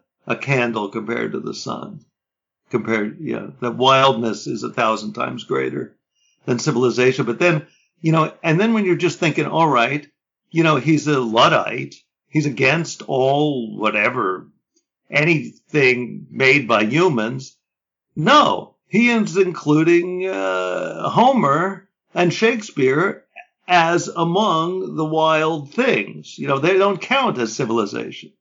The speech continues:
They count as sort of anti-civilization. So it, it's, he's got a very kooky, uh, you know, by contemporary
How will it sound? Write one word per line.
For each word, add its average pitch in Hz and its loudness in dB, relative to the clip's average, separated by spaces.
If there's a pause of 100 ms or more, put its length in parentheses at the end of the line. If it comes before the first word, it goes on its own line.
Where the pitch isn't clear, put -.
(640)
They 151 0
count 147 -2
as 139 -6
sort 147 0
of 147 -4 (140)
anti-civilization. - -4 (240)
So 147 0
it, 170 0
it's, - -4 (100)
he's 185 -2
got 233 0
a 190 2
very 190 2
kooky, 151 0 (420)
uh, 165 -2
you 165 -2
know, 151 2
by 143 4
contemporary 151 0